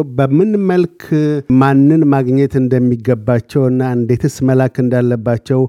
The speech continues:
ብዙዎቹ ጋር ትንሽ ብዥታ አለ። ከውጭ ሀገራት ያሉ ኢትዮጵያውያን ቁሳቁሶችን ለመላክ ወይም ሌሎች አይነት እርዳታዎችን ለማድረግ የሚፈልጉ ካሉ በቀጥታ ለጤና ጥበቃ ሚኒስቴር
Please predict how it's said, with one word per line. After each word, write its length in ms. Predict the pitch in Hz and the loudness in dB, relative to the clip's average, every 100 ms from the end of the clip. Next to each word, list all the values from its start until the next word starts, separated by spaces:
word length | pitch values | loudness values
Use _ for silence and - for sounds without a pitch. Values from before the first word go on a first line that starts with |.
| - | -2
ብዙዎቹ 540 | 120 131 139 127 - 123 | 0 2 0 -2 -2 0
ጋር 220 | 127 127 | 0 0
ትንሽ 400 | 120 120 123 123 - 135 123 123 - - 127 | -2 -2 0 -2 -2 -2 0 0 -4 -10 -4
ብዥታ 400 | 110 120 131 - 143 | -2 0 0 0 0
አለ። 280 | 131 123 123 127 127 143 - | 0 0 0 2 0 -2 -8
ከውጭ 300 | - 139 147 | -2 -2 -2
ሀገራት 460 | 156 143 151 151 - 156 139 143 | -4 0 0 -2 -2 -2 0 0
ያሉ 240 | 131 127 | 0 2
ኢትዮጵያውያን 720 | 135 143 131 135 131 127 127 131 120 - | 0 0 -2 -2 0 2 0 -2 -6 -10
ቁሳቁሶችን 720 | - 139 - - 135 - 160 | -4 -4 -4 -4 -4 -2 -2
ለመላክ 540 | 139 131 135 127 127 - | 0 0 0 0 -2 -4
ወይም 220 | 127 127 | -2 0
ሌሎች 320 | 123 127 143 - | 0 2 0 0
አይነት 280 | 135 131 - | -2 0 -2
እርዳታዎችን 720 | 117 127 127 127 117 - 131 | -4 -2 -2 -4 -4 -2 -2
ለማድረግ 480 | 123 123 113 120 107 - | 0 0 0 -2 -4 -4
የሚፈልጉ 580 | 131 127 131 147 139 135 127 | 0 2 2 0 0 0 0
ካሉ 320 | 127 127 120 | 0 0 0
በቀጥታ 440 | 120 127 131 - 131 | 0 -2 -6 -4 -2
ለጤና 320 | 127 - 123 123 | -2 -2 -4 -4
ጥበቃ 420 | 120 117 117 120 120 | -6 -8 -8 -4 0
ሚኒስቴር 540 | 120 117 110 - 123 | 0 0 -2 -2 0